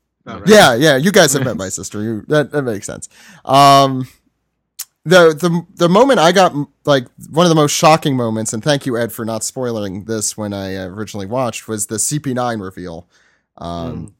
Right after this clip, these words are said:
Speaker 1: yeah.
Speaker 2: that was such a moment, uh, to, like, this day. I remember when Grant was going through it, and, like,
Speaker 1: That's
Speaker 2: the
Speaker 1: right.
Speaker 2: entire community reacted. Uh, it's like, "Oh, you didn't get spoiled. Perfect." Yeah.
Speaker 1: I liked
Speaker 2: Um,
Speaker 1: one of, uh, finding out that Jaya and Skypiea were the same island. That's a good
Speaker 2: Oh,
Speaker 1: one.
Speaker 2: yeah.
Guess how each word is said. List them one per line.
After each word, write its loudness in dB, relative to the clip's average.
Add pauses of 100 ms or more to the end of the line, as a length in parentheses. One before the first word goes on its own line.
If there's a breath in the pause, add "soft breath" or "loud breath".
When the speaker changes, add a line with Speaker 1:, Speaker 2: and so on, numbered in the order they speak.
(120)
Speaker 1:
yeah. -14
Speaker 2:
that 0
was -2
such -2
a -8
moment, -8
uh, -10 (680)
to, -10
like, -6
this -6
day. -2
I 0
remember 2
when 0
Grant -2
was -10
going -6
through -10
it, -12
and, -8
like, -8 (400 soft breath)
Speaker 1:
That's -20
Speaker 2:
the -4
Speaker 1:
right. -2
Speaker 2:
entire 0
community -4
reacted. -8 (240)
Uh, -10
it's -8
like, -10
"Oh, -4
you -6
didn't -4
get -8
spoiled. -6
Perfect." -8
Yeah. -10 (460 soft breath)
Speaker 1:
I -2
liked 0
Speaker 2:
Um, 0
Speaker 1:
one 2
of, -2
uh, 0
finding -6
out -6
that -12
Jaya -4
and -8
Skypiea -10
were -6
the -10
same -10
island. -8
That's -10
a -6
good -10
Speaker 2:
Oh, 0
Speaker 1:
one. 2
Speaker 2:
yeah. -2